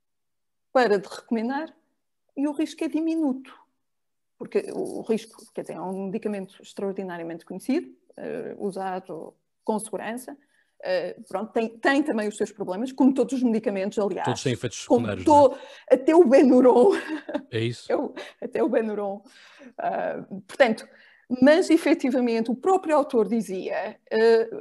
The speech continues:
Speaker 1: que, está, que, que para ele isto estava em equipose e, portanto, que eram necessários mais estudos. Ahm, portanto, nós, nós
Speaker 2: Mas o tempo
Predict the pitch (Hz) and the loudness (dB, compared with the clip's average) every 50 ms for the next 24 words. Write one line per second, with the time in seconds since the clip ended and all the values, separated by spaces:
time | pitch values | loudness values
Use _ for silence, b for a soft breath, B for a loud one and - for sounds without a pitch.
0 | - - - - - - - - - - - 294 302 311 302 294 277 - - - | -14 -16 -18 -20 -20 -20 -20 -20 -8 0 2 2 4 4 2 -2 -4 -6 -8 -8
1 | - - - - 320 302 339 381 381 359 381 381 - - - - 359 349 349 359 | -8 -8 -4 -2 0 2 4 4 4 4 2 -2 -8 -12 -10 -8 -8 -6 -6 -8
2 | 359 349 - 339 339 - 403 403 370 285 208 208 196 - - _ - 247 262 262 | -8 -8 -8 -10 -8 -6 -6 -4 -4 -4 -4 -6 -6 -8 -10 _ -8 -6 -6 -4
3 | 262 285 285 269 277 - - 294 277 294 294 285 277 - 320 277 269 247 262 262 | -4 -6 -6 -6 -6 -6 -4 -2 -2 -2 -2 -4 -4 -6 -6 -6 -6 -6 -6 -6
4 | 247 254 - - 349 330 277 - - - - _ b b b b b b b b | -6 -6 -6 -4 -2 -2 -2 -4 -8 -14 -20 _ b b b b b b b b
5 | b _ _ _ - 226 233 233 233 240 240 240 240 240 247 247 - _ _ _ | b _ _ _ -2 0 0 2 2 2 2 2 0 0 -2 -4 -8 _ _ _
6 | - 254 - - 330 302 311 302 311 320 - - - - 247 247 240 240 233 233 | -20 -18 -8 -4 -4 -2 -2 -2 -4 -6 -6 -10 -8 -4 -4 -2 -2 -2 -4 -4
7 | 226 - - - - 127 135 135 117 127 127 - - 151 151 151 - - 156 151 | -6 -8 -12 -10 -6 -2 -2 0 0 -2 -2 0 0 0 0 0 0 0 0 0
8 | 156 151 - | 0 0 -2